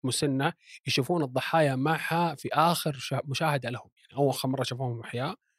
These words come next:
كانوا، أو، أو قبل ما يختفون كانوا مع السيدة هذه العجوز.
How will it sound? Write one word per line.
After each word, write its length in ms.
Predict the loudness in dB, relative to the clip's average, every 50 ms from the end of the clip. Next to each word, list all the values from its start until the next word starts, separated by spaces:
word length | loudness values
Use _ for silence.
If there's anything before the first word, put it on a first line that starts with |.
| _ _ _ _ _
كانوا، 280 | 2 4 4 4 2
أو، 60 | -2 -6
أو 400 | -6 -6 -6 -6 -6 -6 -2 0
قبل 120 | 2 2
ما 80 | 4 2
يختفون 400 | 0 -2 -6 -2 0 0 0 0
كانوا 240 | 0 -2 -2 0 -2
مع 120 | -2 -4
السيدة 400 | -4 -4 -4 -4 -4 -4 -6 -8
هذه 80 | -8 -8
العجوز. 380 | -10 -10 -10 -10 -10 -10 -12